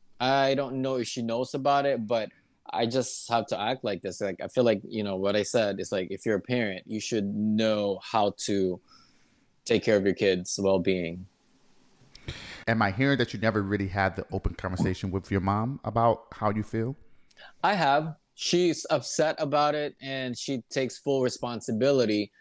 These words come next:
Speaker 1: but she really can't do anything about it, you know? It's
Speaker 2: Mm-hmm.
Speaker 1: off of her hands. And what I'm just upset is, like, I wish she should have had a better plan. Like I said, plan A, B, and C.
Speaker 2: How do you know she didn't have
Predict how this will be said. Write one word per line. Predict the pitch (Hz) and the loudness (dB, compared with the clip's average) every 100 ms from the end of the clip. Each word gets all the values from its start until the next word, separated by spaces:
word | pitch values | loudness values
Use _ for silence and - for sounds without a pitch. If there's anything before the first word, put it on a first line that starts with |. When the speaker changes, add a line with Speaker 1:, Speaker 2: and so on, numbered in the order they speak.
| - _ - | -20 _ 0
Speaker 1:
but | 120 117 - _ _ _ - | 2 2 -4 _ _ _ -14
she | - 139 | -4 2
really | 135 143 | 4 2
can't | 151 127 | 2 2
do | 123 | 4
anything | 131 147 135 | 2 0 -2
about | 101 95 82 | 0 -2 -6
it, | - _ | -16 _
you | 110 117 | -2 2
know? | 123 175 _ _ _ | 2 0 _ _ _
It's | - 120 78 | 2 2 2
Speaker 2:
Mm-hmm. | 73 | 0
Speaker 1:
off | 123 - | 0 2
of | 117 | 2
her | 113 | 2
hands. | 113 123 87 - - _ _ _ _ _ | 2 0 -2 -10 -12 _ _ _ _ _
And | - 120 120 117 113 110 - | 0 2 4 2 0 -4 -2
what | 127 147 | 2 4
I'm | 139 135 131 | 2 0 -2
just | 113 135 - | 0 0 0
upset | 120 - - 151 123 | -6 -4 0 2 0
is, | 120 - | -6 -2
like, | 117 107 104 _ | 0 0 -4 _
I | 113 127 | -2 0
wish | 135 127 | 2 2
she | - | 0
should | - 120 | 0 0
have | 113 | 0
had | 110 107 | 0 0
a | 98 | 0
better | 110 131 117 | 2 4 2
plan. | - 110 92 87 92 _ _ - | 0 -6 -4 -6 -12 _ _ -2
Like | 104 | 2
I | 107 | 2
said, | - 107 95 - _ - | 4 4 4 -2 _ -2
plan | 117 110 110 | 0 0 2
A, | 107 | 2
B, | 101 101 | 4 0
and | 92 92 | 0 2
C. | 127 90 - _ _ _ _ _ - - _ - - - - | 2 2 -2 _ _ _ _ _ -20 -20 _ -20 -20 -20 -14
Speaker 2:
How | 101 147 | 0 4
do | 156 | 4
you | 143 139 | 4 4
know | 123 | 2
she | - | 0
didn't | 117 113 | -2 0
have | 117 117 90 | 2 0 -2